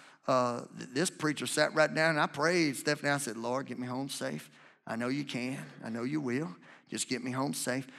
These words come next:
We make prayers that are preventive faith statements. "Keep us safe all night long while we sleep, Lord." Uh, we make prayers like preventive faith. "Keep us,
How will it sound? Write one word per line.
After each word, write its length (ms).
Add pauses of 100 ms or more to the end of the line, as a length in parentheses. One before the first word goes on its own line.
(180)
We 220
make 400
prayers 680 (140)
that 160
are 80
preventive 800 (340)
faith 360
statements. 600 (320)
"Keep 220
us 80
safe 340
all 160
night 280
long 260
while 140
we 80
sleep, 400
Lord." 340 (420)
Uh, 240
we 140
make 340
prayers 340
like 260
preventive 440
faith. 320
"Keep 280
us, 160